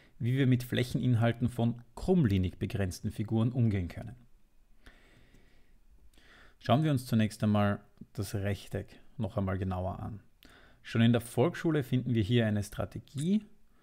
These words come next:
wie wir den Flächeninhalt eines Rechtecks bestimmen können. Man kann zum Beispiel so vorgehen, dass man zunächst ein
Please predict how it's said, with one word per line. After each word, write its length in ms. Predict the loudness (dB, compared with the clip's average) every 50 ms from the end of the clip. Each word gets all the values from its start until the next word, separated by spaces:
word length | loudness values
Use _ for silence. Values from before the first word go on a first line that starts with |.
| _ _ _ -20 -20 _ -8 -2
wie 180 | 0 2 4
wir 140 | 4 4 2
den 220 | 2 0 -4 -4 -4
Flächeninhalt 760 | -4 -4 0 0 0 0 0 -2 -2 0 0 2 2 2 0
eines 300 | 0 -2 -2 -2 -4 -4
Rechtecks 540 | -4 -4 -4 -6 -6 -6 -6 -6 -8 -14 -10
bestimmen 440 | -10 -8 -4 -2 0 0 0 0
können. 300 | -2 -6 -10 -10 -10 -12 -12 -16 -20 -20 -20 -20 -20 -20 -20 -20 -20 _ -20 -20 -20 -20 -18 -18 -14 -8 -4
Man 160 | -2 -2 -2
kann 260 | 0 0 0 2 0
zum 140 | 0 0 2
Beispiel 320 | 4 4 2 2 0 -2
so 200 | -2 0 0 0
vorgehen, 480 | 0 0 2 0 2 2 2 2 2 2
dass 140 | 0 0 0
man 160 | -2 -2 0
zunächst 540 | 0 0 0 0 0 -2 -6 -12 -16 -18 -20 -20 _ _ -6 -2
ein 320 | 0 0 0 0 -4